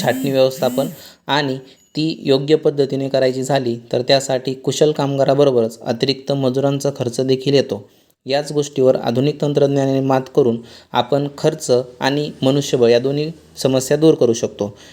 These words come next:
शेतकरी मित्रांनो, फळबागेची छाटणी करण्यासाठी हे एक जबरदस्त यंत्र आहे. याचं नाव कॉर्डलेस प्रूनिंग shear असे आहे. याच्या सहाय्याने अगदी कमी मनुष्यबळामध्ये किंवा शेतकरी स्वतः देखील संपूर्ण फळबागेची छाटणी करू शकतात,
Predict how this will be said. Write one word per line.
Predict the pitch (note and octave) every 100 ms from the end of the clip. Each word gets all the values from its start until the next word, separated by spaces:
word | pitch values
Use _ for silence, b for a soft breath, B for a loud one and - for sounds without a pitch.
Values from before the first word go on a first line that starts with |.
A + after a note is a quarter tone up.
| B B
शेतकरी | - - E3+
मित्रांनो, | E3+ E3 E3+
फळबागेची | E3+ - C#3 C#3+ D3 D3 D#3 D#3
छाटणी | C#3 A#2+ D3+
करण्यासाठी | D3+ D3 D3 C#3+ D#3 C#3 A2+ A2+ -
हे | C3+
एक | C3+ C#3
जबरदस्त | C3+ C#3+ D3 C#3+ -
यंत्र | C3+ C3 C3+
आहे. | A#2+ A#2 - B B B2+
याचं | A#2+ C#3+
नाव | C#3+ D3 D3
कॉर्डलेस | C3+ C3 C3+ C#3+ -
प्रूनिंग | C#3+ C#3+ C#3+
shear | - C#3
असे | C3+ -
आहे. | B2+ B2 C#3+ B B -
याच्या | B2+ D3+
सहाय्याने | C#3+ D#3 D#3 D3+ A#2+ A#2+ -
अगदी | C3 C#3 E3 D#3+ -
कमी | D3+ D#3
मनुष्यबळामध्ये | E3+ E3 E3 - D#3 D#3 D#3+ D#3 A#2 A#2 B B B -
किंवा | D#3+ D#3 D#3 -
शेतकरी | - C#3+ - D#3 D3+
स्वतः | D#3 D3 D3+
देखील | D3+ D3 D3+
संपूर्ण | D3 D3 D3 D3+ D#3
फळबागेची | D3 C3+ C3 C3+ C3+ C3
छाटणी | B2 C3+
करू | C3 C3+ C3
शकतात, | C3+ - B2+